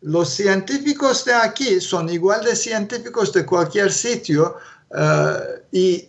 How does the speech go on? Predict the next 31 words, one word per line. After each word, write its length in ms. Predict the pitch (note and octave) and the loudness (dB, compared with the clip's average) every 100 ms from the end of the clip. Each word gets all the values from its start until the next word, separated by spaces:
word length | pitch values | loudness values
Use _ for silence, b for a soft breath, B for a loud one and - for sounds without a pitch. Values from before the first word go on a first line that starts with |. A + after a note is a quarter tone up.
| F3+ | 2
y 40 | |
lo 160 | F3+ F3+ | 2 2
que 100 | G3 | 0
están 260 | - G3+ | 0 2
haciendo 760 | G3+ - A#3 B3+ A#3 G#3 G3+ - | 2 2 0 0 0 0 0 0
es 260 | F3+ F#3 - | 0 0 0
de 120 | G3+ | 0
importancia. 680 | F#3+ F#3 F#3 G3 F3+ D3+ D#3 | 2 0 0 0 0 0 2
Y 20 | |
lo 140 | D#3+ | 0
que 160 | D#3 E3+ | 0 0
pasa 400 | F#3+ G3 A#3 A#3 | 0 0 0 -2
en 140 | G#3+ | -2
Puerto 380 | A#3 A3+ G#3+ A#3 | 0 0 0 -2
Rico 460 | A#3+ A#3 F#3 E3+ B B B B B _ _ | -2 -2 0 0 B B B B B _ _
es 440 | G2+ G3+ - - _ _ _ _ _ | 0 0 -2 -6 _ _ _ _ _
una 340 | G3 G#3 A#3 A#3 | -2 0 0 0
seña 720 | - A#3 G#3+ F3 D3 E3 - _ _ _ _ _ - | 0 0 0 2 0 -2 -6 _ _ _ _ _ -4
para 520 | E3+ E3+ E3+ E3+ E3 | 0 0 0 0 2
lo 240 | D#3+ E3 E3 | 2 2 0
que 140 | F3+ | -2
puede 380 | C3+ D3+ F3+ G3 | -2 -2 0 0
pasar 420 | G3+ F#3+ A3 G3 | 0 0 2 2
allá. 640 | E3 C3 D#3+ D3 C3 C3 - | 0 0 0 0 -4 -10 -10
Eh, 360 | D3+ D3+ D3+ - | -2 0 0 0
y, 1080 | F3+ E3+ E3 D#3+ - - D3+ E3 E3+ D#3+ D#3+ | 0 2 2 0 -6 -16 -14 -12 -10 -6 -2
y 40 | |
básicamente 960 | D#3+ E3+ G3 G3 G3+ A3 A3+ A3 F#3 D#3 | 2 2 2 0 0 0 -2 0 0 0
yo 340 | D3+ F3 F#3 F#3 | 0 2 2 0
pienso 500 | G#3 G#3+ G3+ A3+ G#3+ | -6 -4 -2 -2 0
que, 300 | G3+ D#3+ | 2 0